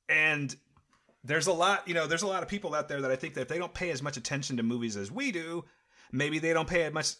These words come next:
attention to I M D B, they're don't, they don't know what the hell's hit 'em. Do you know what I mean? They don't know what's gonna come and how it's, but again, I don't really wanna go into that. But what I'm saying is this is a, this is a, a massive cliffhanger. This movie, to me, is the best movie that I've seen this year.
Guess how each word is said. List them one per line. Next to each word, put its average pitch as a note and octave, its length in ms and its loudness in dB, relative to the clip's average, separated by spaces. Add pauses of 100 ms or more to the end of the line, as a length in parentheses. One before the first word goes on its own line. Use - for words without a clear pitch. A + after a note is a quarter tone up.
attention D#3+ 440 -2
to D3 200 -2
I D3+ 200 -2
M D3 120 -8
D C#3+ 160 -6
B, E3 340 -8 (1200)
they're B3+ 280 6
don't, F#3 220 2
they A3 100 6
don't C4+ 140 8
know A3 140 4
what D#3+ 320 2
the D3+ 80 2
hell's A2+ 260 -2
hit G#2 100 -12
'em. D#2 160 -20 (320)
Do C3+ 80 -6
you D3+ 40 -2
know F3 80 6
what F#3 100 6
I F#3 40 4
mean? F#3 120 2
They G3+ 80 2
don't A#3 140 6
know G#3 120 4
what's E3 380 -2
gonna D3+ 160 -6
come D3+ 220 0
and B2+ 80 -2
how D#3 160 4
it's, C#3+ 100 -4
but C3+ 340 -2 (720)
again, C#3 300 0
I B2+ 80 2
don't C#3+ 140 0
really C#3+ 140 0
wanna A2+ 200 0
go G2+ 140 -6
into F#2 140 -12
that. F2 180 -14
But D3 100 -4
what G3 100 4
I'm F3+ 120 2
saying D3+ 260 -2
is C3 140 -2
this E3+ 160 -2
is D3+ 80 -4
a, B2+ 160 -4
this E3+ 120 -4
is E3 80 -2
a, C3 140 -6
a C3 80 -2
massive C#3+ 560 2
cliffhanger. F#2+ 560 -8 (500)
This G#3 540 4
movie, F3+ 440 0
to F3 120 -2
me, C3+ 300 -6
is C#3 320 -4
the C#3+ 120 -6
best C3 320 0
movie B2 340 -4
that A2+ 120 -2
I've A2 160 -4
seen G2+ 240 -8
this F#2+ 220 -12
year. - 100 -20